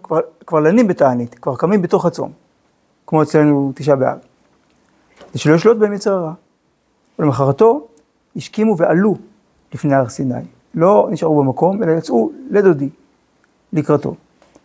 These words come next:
ישראל היו בוכים לקראת משה, והוא היה בוכה לקראתם, עד שעלתה מחייתם למרום.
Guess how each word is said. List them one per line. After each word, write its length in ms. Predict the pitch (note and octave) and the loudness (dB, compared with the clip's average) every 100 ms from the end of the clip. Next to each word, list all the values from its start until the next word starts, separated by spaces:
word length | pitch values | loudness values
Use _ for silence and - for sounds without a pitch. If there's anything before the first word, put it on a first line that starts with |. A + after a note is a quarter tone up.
| _ _ | _ _
ישראל 260 | F#3+ F#3 F#3+ | -4 2 4
היו 120 | F#3+ | 4
בוכים 240 | E3+ E3 D#3 | 2 0 -2
לקראת 240 | D3 C3+ | -2 -6
משה, 220 | B2 F#3+ G3 - _ _ _ _ - | -2 -2 -2 -8 _ _ _ _ 0
והוא 60 | |
היה 100 | D#3+ | 2
בוכה 200 | D3 C#3+ | 2 -2
לקראתם, 460 | C#3 C3+ C3+ E3+ F#3+ G#3+ _ _ _ _ _ _ _ _ _ _ - - - - _ - - - - | -4 -6 -4 -4 -4 -8 _ _ _ _ _ _ _ _ _ _ -20 -20 -20 -20 _ -20 -20 -18 -2
עד 300 | F#3+ G3 - - _ | 0 0 -2 -14 _
שעלתה 540 | - E3 C#3 F3+ F3 - | -2 0 2 2 2 0
מחייתם 600 | D3+ - C#3+ C#3+ D#3+ D#3 A#3+ | -6 -2 -2 2 2 0 -2
למרום. 320 | D3+ C3+ | -4 -4